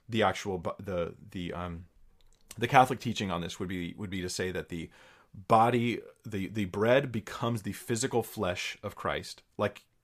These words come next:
like it literally is the physical, not symbolically, not metaphorically, not in a spiritual sense, in a literal sense, it's the physical flesh of Christ, and the, and the, the wine becomes the literal blood of Christ. So you're, you're eating the, the, uh,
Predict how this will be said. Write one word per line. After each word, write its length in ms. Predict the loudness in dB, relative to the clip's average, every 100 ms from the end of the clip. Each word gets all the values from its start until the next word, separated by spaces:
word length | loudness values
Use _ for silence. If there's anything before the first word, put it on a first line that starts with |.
| _ _ -4
like 160 | -4 -2
it 120 | -4
literally 720 | -2 4 6 6 4 2 0
is 160 | 0 -2
the 80 | -4
physical, 500 | -4 -6 -4 -6 -4
not 260 | -2 -2 -2
symbolically, 680 | 2 4 4 4 -2 -4 -2
not 180 | -2
metaphorically, 680 | -2 -4 -4 -4 -2 -6 -6 -10 -20 -18 -2
not 220 | 0 0
in 60 | -2
a 40 |
spiritual 380 | 0 -2 -2 -6
sense, 240 | -6 -6
in 80 | -4
a 40 |
literal 280 | 0 4 4
sense, 240 | 2 -4 -8
it's 100 | -12
the 80 |
physical 380 | -8 -8 -6 -6
flesh 260 | -2 -4 -4
of 140 | -4
Christ, 260 | -4 -4 -8 -18 -16
and 160 | -6 -4
the, 240 | -2 -4
and 160 | -4 -4
the, 280 | -4 -4 -8 -14 -8
the 380 | -6 -4 -6 -8
wine 440 | -2 -2 0 -2
becomes 420 | -4 -6 -2 -2
the 140 | -2 -2
literal 400 | -2 0 2 0
blood 240 | 0 -2
of 100 | -4
Christ. 320 | -4 -4 -4
So 80 | -4
you're, 240 | -2 -4 -6 -18 -10
you're 140 | -6
eating 320 | 0 2 2 0
the, 240 | -2 -4 _ _ _
the, 340 | -10 -6 -6
uh, 80 | -8